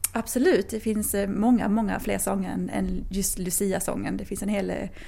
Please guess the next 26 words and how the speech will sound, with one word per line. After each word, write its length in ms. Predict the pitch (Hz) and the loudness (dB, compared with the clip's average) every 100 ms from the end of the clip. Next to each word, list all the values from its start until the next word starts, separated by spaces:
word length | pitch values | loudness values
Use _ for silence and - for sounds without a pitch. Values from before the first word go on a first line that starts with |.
| - - - - | -14 -14 -8 -4
uppsättning 520 | 220 - 190 - 185 | -2 -2 -2 -2 -2
sånger 400 | 196 196 196 185 | 0 0 -2 -4
om, 280 | 185 185 - | -6 -4 -4
eh, 320 | - - - 202 - - - - - | -6 -8 -10 -12 -16 -16 -18 -16 -8
ja, 60 | - | -2
dels 220 | 254 262 | 0 2
om, 200 | 277 269 | 4 4
om 200 | 262 247 | 4 2
Lucia, 580 | 254 - 262 240 180 185 | 0 0 2 2 0 -4
men 140 | 180 | -4
dels 240 | 196 208 | -2 -4
om 260 | 214 202 202 233 - - | -4 -4 -6 -8 -10 -6
pepparkaksgubbar 920 | 208 208 196 - - - 175 175 - | -4 -4 -6 -6 -6 -6 -6 -4 -6
och 100 | - | -4
tomtar 640 | - 196 196 - - - 220 | 0 2 2 -2 -6 -6 -6
och, 240 | - 196 - - - - - | -8 -8 -8 -12 -14 -14 -8
och 100 | 202 | -2
stjärngossarna 600 | 190 196 190 190 180 180 | 0 0 -2 -4 -4 -4
har 140 | 190 | -6
sina 440 | - 190 185 175 - - - | -4 -4 -2 -4 -6 -6 -4
bestämda 460 | - - - - | -2 -2 0 -2
sånger. 500 | - 160 190 190 202 - | 0 -2 -2 -4 -6 -8
Så 100 | - | -10
det 160 | - 202 | -8 -4
finns, 360 | 233 214 - | -2 -2 -4
eh, 340 | 196 - - | -4 -4 -6